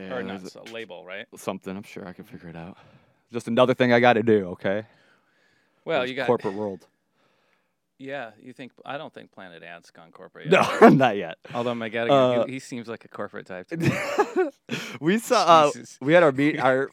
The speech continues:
Speaker 1: our network meeting without McGettigan yesterday, and, uh,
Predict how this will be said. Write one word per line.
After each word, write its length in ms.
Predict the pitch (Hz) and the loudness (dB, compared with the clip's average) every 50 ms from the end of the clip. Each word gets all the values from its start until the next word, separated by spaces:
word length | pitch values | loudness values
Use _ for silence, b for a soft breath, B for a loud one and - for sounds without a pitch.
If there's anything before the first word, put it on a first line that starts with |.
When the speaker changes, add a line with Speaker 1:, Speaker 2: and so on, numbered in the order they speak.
| - - | -4 0
Speaker 1:
our 260 | 139 135 135 131 131 - | 2 2 2 2 -2 -4
network 480 | 131 127 151 185 185 185 196 185 147 143 | 0 4 4 4 4 4 2 0 0 0
meeting 300 | 139 143 147 135 117 107 | 0 0 2 2 0 -2
without 420 | 110 - 113 107 117 120 113 107 | -2 0 2 2 4 2 2 0
McGettigan 540 | 113 101 101 107 107 107 107 101 104 98 98 | -2 -2 0 0 0 0 0 -2 -2 -4 -4
yesterday, 760 | 98 95 98 - - - 98 92 92 95 92 90 90 87 b b b b b b b b b _ | -4 -6 -6 -8 -12 -14 -14 -8 -6 -4 -4 -4 -6 -8 b b b b b b b b b _
and, 560 | 110 107 104 101 107 107 107 107 104 101 90 - - | -6 -4 -4 -4 -6 -6 -6 -8 -8 -10 -12 -8 -4
uh, 400 | 110 104 101 98 95 98 95 | -2 0 0 0 0 -2 -4